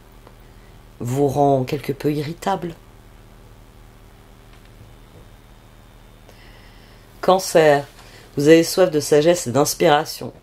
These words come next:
ce qui devrait vous pousser à suivre un cours d'une manière ou d'une autre. Non seulement ça devrait être amusant,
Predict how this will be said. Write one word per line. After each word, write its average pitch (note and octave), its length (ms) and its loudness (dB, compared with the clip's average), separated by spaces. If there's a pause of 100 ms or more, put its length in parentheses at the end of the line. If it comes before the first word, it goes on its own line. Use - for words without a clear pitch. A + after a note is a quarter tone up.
ce - 100 -20
qui - 100 -10
devrait C3 280 0
vous C3 100 -4
pousser D3+ 340 -2
à D#3+ 80 4
suivre C3 280 -4
un B2 100 2
cours E3+ 300 0
d'une C3 160 -4
manière C3+ 280 0
ou C3+ 60 -2
d'une B2+ 160 -4
autre. - 340 -8 (1000)
Non C#4 120 2
seulement D#4 280 4
ça A#3+ 140 -2
devrait F3+ 240 4
être F3 140 -2
amusant, E3 480 0